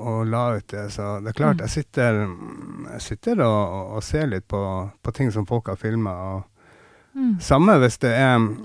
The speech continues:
Speaker 1: «Ah, husker du en versjon vi gjorde i, eh, Bogota da, da?» Nei,
Speaker 2: Mm.
Speaker 1: det gjør jeg ikke. Så bare google Bogota
Speaker 2: Ja.
Speaker 1: tjue atten.
Speaker 2: Ja.
Speaker 1: Der har vi det, ja. Så var det det vi
Speaker 2: Mm.
Speaker 1: gjorde, ja, det kan vi gjøre.
Speaker 2: Ja, ja, ja.
Speaker 1: Så det, ja,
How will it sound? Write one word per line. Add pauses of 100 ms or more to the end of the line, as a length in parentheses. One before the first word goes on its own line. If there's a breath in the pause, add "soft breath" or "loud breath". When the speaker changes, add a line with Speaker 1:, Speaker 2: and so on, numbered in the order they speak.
(120)
Speaker 1:
«Ah,
husker
du
en
versjon
vi
gjorde (240)
i,
eh,
Bogota
da,
da?»
Nei,
Speaker 2:
Mm.
Speaker 1:
det
gjør
jeg
ikke. (120)
Så
bare
google
Bogota (220 soft breath)
Speaker 2:
Ja.
Speaker 1:
tjue (100)
atten. (160)
Speaker 2:
Ja. (460)
Speaker 1:
Der
har
vi
det,
ja.
Så
var
det
det
vi
Speaker 2:
Mm.
Speaker 1:
gjorde,
ja,
det
kan
vi
gjøre. (180)
Speaker 2:
Ja,
ja,
ja. (100)
Speaker 1:
Så
det, (600)
ja,